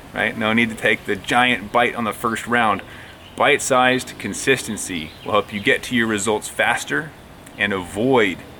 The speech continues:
the burnout along the way. And of course, if you can get these books in your hand, these are all great books. I can vouch for them personally as I'm going through them. But in addition to that,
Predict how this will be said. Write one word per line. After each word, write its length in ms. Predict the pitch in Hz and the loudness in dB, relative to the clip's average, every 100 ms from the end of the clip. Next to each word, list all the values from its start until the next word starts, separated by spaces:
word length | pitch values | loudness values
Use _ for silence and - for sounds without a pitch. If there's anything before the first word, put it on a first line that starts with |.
| - | -12
the 80 | 90 | -8
burnout 500 | 98 104 98 95 - | -2 0 2 0 -2
along 300 | 92 90 90 | 0 2 2
the 80 | 87 | -2
way. 340 | 87 92 - - - - - - - | -2 -2 -4 -8 -18 -18 -18 -18 -8
And 80 | 101 | -4
of 80 | |
course, 260 | - 113 - | 4 4 4
if 140 | 101 | 0
you 80 | 117 | -2
can 240 | 117 113 98 | 0 0 4
get 180 | 135 | 4
these 160 | 127 127 | 4 2
books 380 | - 147 - 127 | 4 2 2 0
in 40 | |
your 120 | 120 | 2
hand, 360 | 117 123 107 87 - - - | 4 4 4 2 -8 -14 0
these 180 | 139 147 | 4 6
are 80 | |
all 160 | 139 135 | 8 8
great 240 | 120 143 | 6 4
books. 400 | 131 147 - - - | 6 2 2 -6 -6
I 120 | 104 | -4
can 220 | 110 98 92 | -4 -4 2
vouch 240 | 123 127 | 2 2
for 140 | - | 0
them 220 | 131 127 123 | 2 2 2
personally 460 | 131 143 151 156 | 0 -2 0 4
as 120 | 117 | 4
I'm 160 | 107 107 | 4 4
going 240 | 120 127 | 4 2
through 220 | 123 139 165 | 2 2 2
them. 180 | 190 180 - - - - | 2 -2 -14 -16 -16 0
But 100 | - | 2
in 80 | 139 | 4
addition 400 | 135 156 156 147 | 4 2 2 0
to 100 | 120 | 4
that, 260 | 104 82 | 6 4